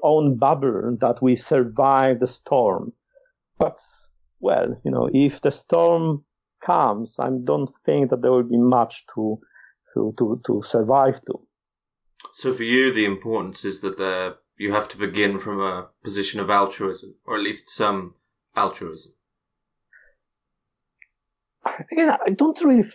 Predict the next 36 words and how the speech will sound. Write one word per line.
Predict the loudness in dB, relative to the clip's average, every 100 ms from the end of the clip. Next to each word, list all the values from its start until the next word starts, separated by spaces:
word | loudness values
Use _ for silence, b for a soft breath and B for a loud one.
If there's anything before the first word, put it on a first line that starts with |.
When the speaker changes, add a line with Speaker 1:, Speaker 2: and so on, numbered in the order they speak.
| _ 0
Speaker 1:
think | 4 4 2
that, | 0 -2 2
um, | 4 4 2 -2 _ _ _ 2
yeah, | 4
you | 4
can, | 4 2 4
you | 2
can | 0 -2 -8 -2
call | 2 4
it | 2
altruism, | 2 0 0 -2 -2 0 2
I, | 2
but | 0 0
I, | 0 -2 _
I | 0 0
see | -2 0 2 4
it | 2
as | -2
a | -6
kind | -4 0 4 4
of, | 4 0 0
um, | 4 4 4 0 b b b b _ -2
uh, | 2 4 4
interdependency, | 2 2 2 2 -2 -4 -4 -4 0 -2 0 0 -2 -8 -18 -8
really, | 0 2 2 -2 -12 -20 _ 0
that, | 0 -2 -2
uh, | 2 4 4 4 2 -2 _ _ _ _ _ _ _ -4 0
whatever | 2 4 4
you're | 4 2
doing, | 4 4 4 0 -2
and, | 0
you | 2
know, | 4
again, | 4 4 4
the, | 4
the, | 2